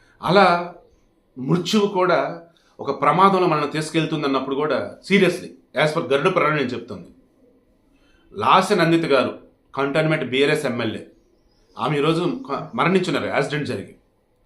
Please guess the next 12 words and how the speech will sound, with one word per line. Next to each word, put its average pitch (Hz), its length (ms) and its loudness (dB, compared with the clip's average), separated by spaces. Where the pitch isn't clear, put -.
ఈమెని 190 300 6
గత 175 240 -2
పది 180 300 2
రోజులుగా 220 360 8
మరణం 185 260 2
వెంటాడుతుందని 170 640 0
నాకు 143 300 -2
ఈరోజు 156 340 0
అనిపిస్తుంది. 127 480 -10
ఫిబ్రవరి 196 360 4
పదమూడవ 170 360 4
తారీఖున 139 460 0